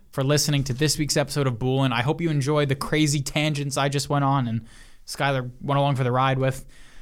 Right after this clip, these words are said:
And, uh, do your own research on that, on that Atlantis shit and the Younger Dryas impact theory. I'm, don't, you know, I don't buy any of it necessarily. I just think it's interesting. It's an interesting idea,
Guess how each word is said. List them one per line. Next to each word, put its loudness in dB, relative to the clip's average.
And, -2
uh, -4
do -4
your 2
own 4
research 0
on 0
that, -2
on -6
that -2
Atlantis -2
shit -2
and -4
the -6
Younger -2
Dryas 0
impact 0
theory. -2
I'm, 4
don't, 2
you 2
know, 0
I 4
don't 4
buy 4
any 4
of 2
it 4
necessarily. 2
I -2
just 2
think 2
it's 0
interesting. -4
It's -16
an 2
interesting 0
idea, 2